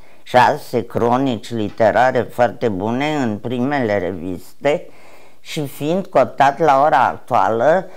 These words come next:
alături de Mazilescu, unul dintre cei mai buni din grupul oniricilor, ceea ce, uite, iată, mă-mi fac cruce aici,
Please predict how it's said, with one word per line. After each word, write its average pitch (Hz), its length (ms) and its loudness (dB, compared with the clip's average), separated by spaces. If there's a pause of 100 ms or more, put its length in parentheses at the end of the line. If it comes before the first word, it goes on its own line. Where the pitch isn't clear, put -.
(220)
alături 151 600 6
de 143 100 6
Mazilescu, 123 840 2
unul 151 360 0
dintre 123 320 0
cei - 280 -4
mai 139 220 0
buni 123 420 -2
din 139 200 0
grupul 131 320 0
oniricilor, 131 1000 0
ceea 113 340 2
ce, 120 180 2
uite, 135 320 0
iată, 113 420 2
mă-mi 107 300 0
fac 131 220 2
cruce 131 360 -2
aici, 117 300 -2